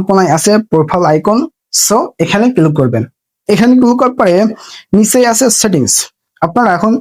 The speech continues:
এই সেটিংসে ক্লিক করে দেবেন। ক্লিক করার পরে নিচের দিকে লক্ষ্য করলে আপনি এখন এখানে পাচ্ছেন account and security, so এখন এখানে ক্লিক করবেন। এখানে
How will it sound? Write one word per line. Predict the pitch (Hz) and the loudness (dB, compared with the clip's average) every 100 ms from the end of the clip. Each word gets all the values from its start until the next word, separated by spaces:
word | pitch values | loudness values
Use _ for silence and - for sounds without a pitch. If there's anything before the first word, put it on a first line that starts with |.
| - | 0
এই | 170 - | -2 0
সেটিংসে | 170 196 196 277 370 _ | 0 0 0 -2 -4 _
ক্লিক | - 254 262 | 0 2 2
করে | 247 | 2
দেবেন। | 254 277 359 - _ _ | 2 2 -2 -6 _ _
ক্লিক | 247 254 | 0 2
করার | 254 247 | 0 0
পরে | 214 170 214 - - - - | 2 2 2 -4 -14 -8 -2
নিচের | 196 220 | 0 2
দিকে | 220 220 185 | 2 2 2
লক্ষ্য | 175 - | 0 -2
করলে | 214 170 170 220 - 170 | 0 2 2 0 -2 -2
আপনি | 196 202 - | 0 0 0
এখন | 165 190 151 | -2 0 0
এখানে | 175 202 196 | 0 -2 -2
পাচ্ছেন | 196 - 180 196 214 - - _ 208 | -4 -2 0 0 -2 -8 -20 _ -2
account | 214 240 247 254 160 | 0 2 2 0 0
and | 156 151 | 0 0
security, | - 233 175 - 120 - _ - - | -2 0 0 0 -6 -12 _ -6 -2
so | 226 392 - _ 170 | 0 -2 -10 _ -4
এখন | 214 220 165 | -4 -2 -2
এখানে | 214 220 | 2 2
ক্লিক | 170 160 165 | 2 0 2
করবেন। | 127 123 - _ - - _ 185 | 0 0 -4 _ -20 -20 _ -2
এখানে | 220 | 2